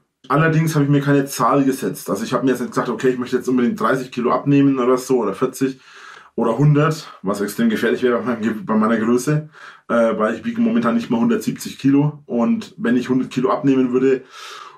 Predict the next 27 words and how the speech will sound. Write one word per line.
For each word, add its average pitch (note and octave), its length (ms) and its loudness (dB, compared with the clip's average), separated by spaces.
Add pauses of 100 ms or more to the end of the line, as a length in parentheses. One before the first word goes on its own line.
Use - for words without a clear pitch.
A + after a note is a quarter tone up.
(420)
und F#3 760 2
momentan C#3 1000 4
tatsächlich C#3 840 0
dann B2+ 240 0
so B2 320 0
schwer A#2+ 640 0
von A2+ 200 -4
siebzig C3 360 -6
Kilo C#3+ 240 2
wäre, C3 160 2
wäre A2+ 100 -2
das A2 140 -8
ziemlich A2+ 200 -4
gefährlich G2+ 340 -6
für - 80 -12
mich. - 280 -14
Weil G2+ 440 -2
mit G2 180 -4
über G2+ 180 -2
eins G#2 160 -4
neunzig, C3 460 -2
siebzig - 320 -8
Kilo, B2 360 -2 (1500)
Magersucht G2 520 -6
nennt F2+ 160 -8
man F2+ 100 -6
das. - 240 -8